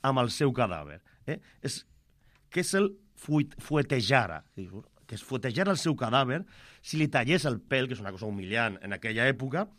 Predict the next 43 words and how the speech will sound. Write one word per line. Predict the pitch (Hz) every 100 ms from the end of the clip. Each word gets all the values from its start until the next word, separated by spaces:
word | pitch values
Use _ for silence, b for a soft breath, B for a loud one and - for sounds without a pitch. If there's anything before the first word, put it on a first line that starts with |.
| b b b b b b
i | 214
si | 208 226 226 _ _
se | - 190
li | 202
traguessin | 170 151 175 185 190 -
totes | 190 196
les | 165 101
dents. | 98 82 - _ _ _ _ _ _ _
És | 156
a | 151
dir, | 131
perquè | 131 117 139 -
és | 135
la | 147
idea | 139 160 180
de | 135
que | 139
el, | 127
el | 127
cada-, | 127 120 131
meu | 120 139
cadàver | 147 143 117 -
anirà | 113 104 127
a |
veure | 131 131 135
a |
Déu | 151 175 123
i | 123
ha |
de | 120
presentar-me | 123 117 127 123 151
com | 127 120
un | 117 123 - -
humil | 139 139 156 165 190 B B B
i | 143
un | 139
penitent | 147 131 139 165
cap | 151 127
a | 123
Déu, | 110 98
no? | 147
I |
llavors, | 117 104 123